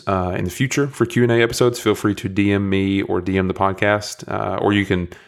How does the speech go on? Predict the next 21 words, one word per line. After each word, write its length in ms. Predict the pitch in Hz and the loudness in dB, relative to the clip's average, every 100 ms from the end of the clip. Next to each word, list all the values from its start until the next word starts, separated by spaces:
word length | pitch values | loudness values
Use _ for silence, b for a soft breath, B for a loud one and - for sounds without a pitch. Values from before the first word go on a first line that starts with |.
| B | B
if 80 | - | -2
you 80 | 98 | 0
wanna 100 | 92 | 2
email 260 | 113 123 123 | 2 4 2
it 80 | - | 2
to 120 | 120 | 0
me, 240 | 113 131 143 | 2 0 -2
uh, 400 | 107 98 92 92 | 0 2 2 0
it 120 | 95 95 | 0 2
is 220 | 92 87 | 2 0
radiofacepod 1080 | 101 98 101 92 104 98 - - 95 95 95 | 0 2 4 2 0 0 -2 -2 0 2 0
at 140 | - 92 | -2 -2
gmail 340 | 98 98 95 | -2 0 0
dot 160 | - - | 0 -2
com. 300 | 101 117 120 | 0 0 -2
You 80 | |
can 160 | 90 90 | -4 -4
email 200 | 95 95 | -2 0
your 100 | 92 | 0
questions 380 | 92 87 - 92 | -2 -4 -4 -2
there, 280 | 131 131 | 0 0